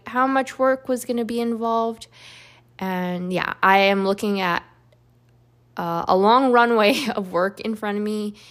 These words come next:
to get this program off the ground. But I really think once I've put in that work and got it established, I think it's gonna be something great that I'm gonna be really proud of and that I'm gonna be able to help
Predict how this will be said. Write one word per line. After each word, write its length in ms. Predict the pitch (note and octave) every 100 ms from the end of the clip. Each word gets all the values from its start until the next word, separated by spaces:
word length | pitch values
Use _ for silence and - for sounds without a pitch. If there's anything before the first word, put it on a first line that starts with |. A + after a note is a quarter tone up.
| _ -
to 120 | F3+
get 240 | F#3+ F3+
this 160 | G3 F3+
program 580 | - F3+ F3 F#3 F#3 -
off 280 | E3 E3+ -
the 100 | F3
ground. 520 | - D#3 F3+ A3+ A#3 - - -
But 100 | F#3
I 60 | F#3
really 340 | F#3 F#3 F#3+
think 540 | G3+ G3 F#3 - - -
once 240 | F#3+ F#3 F#3
I've 180 | F#3 F3+
put 160 | F#3
in 180 | F3+ F3+
that 200 | G3 G3
work 340 | G3 G3+ G3 -
and 340 | F3+ E3+ F3 - _ _ -
got 260 | F#3 F3+
it 160 | F3+ -
established, 800 | - - - D#3+ F3 A3 A3+ -
I 60 | F3+
think 220 | F3 E3+
it's 140 | E3+
gonna 220 | - F3 E3+
be 480 | E3 D#3+ D#3+ E3 - _
something 540 | - F#3+ F3+ F3+ F3+ - _ _ _ _
great 500 | - E3 E3+ A#3+ - - - - - _ _
that 160 | E3+
I'm 200 | E3+ E3+
gonna 180 | E3+ F3
be 200 | E3+ E3+
really 260 | F3+ F3 F3
proud 360 | F3 D4 D4+
of 300 | D4 C#4+ C4+ -
and 420 | G3 F#3 F3+ F3+
that 140 | F#3 F#3
I'm 120 | F3+
gonna 140 | F#3
be 180 | F3+ F#3
able 180 | F3+ F3+
to 80 | F3
help 400 | - F3 -